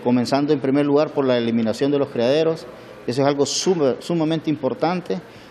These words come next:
Ahorita con las lluvias esporádicas, eh, con un poco de lluvia, eh, esta agua cae en un recipiente pequeño,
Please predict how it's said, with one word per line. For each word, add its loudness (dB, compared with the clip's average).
Ahorita 2
con 2
las 2
lluvias 2
esporádicas, -2
eh, 2
con 2
un 2
poco 2
de 2
lluvia, 2
eh, 2
esta 0
agua 0
cae 2
en 2
un 0
recipiente -2
pequeño, -2